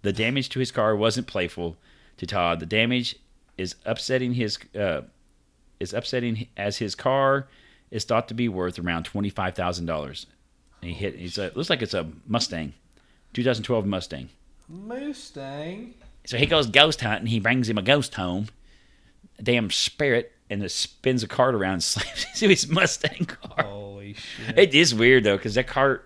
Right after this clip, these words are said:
Speaker 1: it goes over ninety degrees. It, it turns, like, the whole face turns, and then it just starts rolling, and it just perfectly smokes, like, the front fender of his car.
Speaker 2: Holy shit.
Speaker 1: Just drills it. Like, holy cow.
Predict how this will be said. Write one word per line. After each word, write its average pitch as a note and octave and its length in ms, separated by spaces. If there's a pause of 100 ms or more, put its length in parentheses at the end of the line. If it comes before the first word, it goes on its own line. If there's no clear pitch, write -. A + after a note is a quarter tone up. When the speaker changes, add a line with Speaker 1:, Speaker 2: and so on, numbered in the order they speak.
Speaker 1:
it B2+ 400
goes G#2+ 260
over F#2 200
ninety F2 240
degrees. E2 360
It, F2 160
it F#2+ 160
turns, G2 360
like, F2+ 100
the E2+ 60
whole A2 180
face G#2+ 320
turns, G2 260
and F#2 80
then F#2+ 120
it F#2+ 40
just F#2+ 120
starts G#2+ 180
rolling, F#2+ 460 (380)
and G2+ 100
it - 60
just F#2+ 200 (240)
perfectly G2 560
smokes, F2+ 500
like, E2 140
the E2+ 80
front - 380
fender F2+ 320
of D#2 60
his E2 120
car. E2+ 340 (380)
Speaker 2:
Holy G#2 400
shit. F#2+ 320
Speaker 1:
Just A2+ 240
drills E2 380
it. D#2+ 140 (200)
Like, - 140
holy C#3+ 340
cow. G#2 380